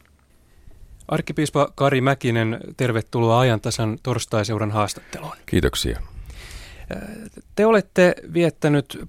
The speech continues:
Speaker 1: pari viimeistä viikkoa lomalla ja loma-aikaan on osunut taas yksi kirkosta eroamispiikki. Tällä kertaa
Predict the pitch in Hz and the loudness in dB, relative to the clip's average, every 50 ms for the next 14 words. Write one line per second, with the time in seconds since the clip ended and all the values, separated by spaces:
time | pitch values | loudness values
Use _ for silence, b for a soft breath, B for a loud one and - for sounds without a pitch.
0 | - - 165 165 165 156 143 131 123 117 117 131 143 151 147 131 120 110 - - | -4 0 2 4 4 4 4 2 2 0 0 0 2 2 4 4 4 2 2 2
1 | - 117 107 113 113 110 - - _ - - 113 113 110 110 - - - - 143 | 0 2 4 4 4 4 2 0 _ 0 2 6 6 6 6 4 2 0 0 4
2 | 143 160 180 180 165 135 117 110 107 104 104 107 104 104 110 107 110 113 - - | 6 6 8 8 8 8 8 8 6 6 6 4 4 4 4 4 2 2 0 -2
3 | - 156 165 151 139 123 113 110 107 101 - 123 113 113 117 120 120 131 127 - | 0 2 2 4 6 6 6 6 4 4 2 0 2 2 2 2 2 2 0 0
4 | 123 120 113 - - 135 123 117 - 127 120 - - 123 107 - 127 123 120 117 | 0 -2 -2 0 2 2 2 4 2 0 0 0 -2 -2 -2 2 2 2 2 2
5 | - 113 - - - 110 113 - - - 127 113 113 110 107 104 104 104 - - | 0 -4 -6 -4 -4 -4 -6 -4 -4 -2 0 0 2 2 2 2 0 0 -2 -4
6 | - - 123 113 110 95 - - - - - B B B B B B B - 127 | -4 0 2 2 2 2 -2 -6 -10 -12 -12 B B B B B B B 0 2
7 | 113 113 120 113 110 - - 120 113 110 107 110 - | 2 4 4 2 2 2 2 4 4 6 6 4 2